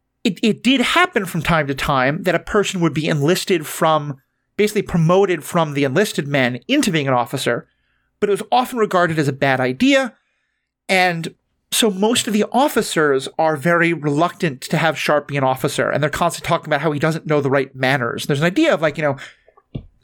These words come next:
you know, men are brutes, and so they must be led by a gentleman. Um, and we're obviously frequently given the proof that that is not correct by any means. It's very much a, like,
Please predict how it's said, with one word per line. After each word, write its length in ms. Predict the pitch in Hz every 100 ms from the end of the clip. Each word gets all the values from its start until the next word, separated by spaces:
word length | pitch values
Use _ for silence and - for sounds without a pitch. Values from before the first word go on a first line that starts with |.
| _
you 80 | 190
know, 260 | 156 143 139
men 300 | 156 147 220
are 80 | 214
brutes, 520 | 139 151 180 165 -
and 100 | 165
so 100 | 135
they 100 | 151
must 240 | 147 165 -
be 80 | 156
led 240 | 156 156
by 100 | 156
a 100 | 139
gentleman. 600 | 135 143 135 135 110 - _ _ - -
Um, 320 | 151 143 135 -
and 180 | 156
we're 140 | 139 131
obviously 480 | 202 208 202 180 - _ _
frequently 640 | - - - 330 339 220 165
given 220 | 165 147
the 40 |
proof 300 | 135 - 147 143
that 120 | 139
that 120 | 139
is 140 | 131
not 320 | 151 175 202 -
correct 320 | 143 127 -
by 140 | 139
any 180 | 180 214
means. 320 | 127 120 139
It's 140 | 185 -
very 200 | 156 151
much 240 | 143 139
a, 40 | 143
like, 300 | 131 127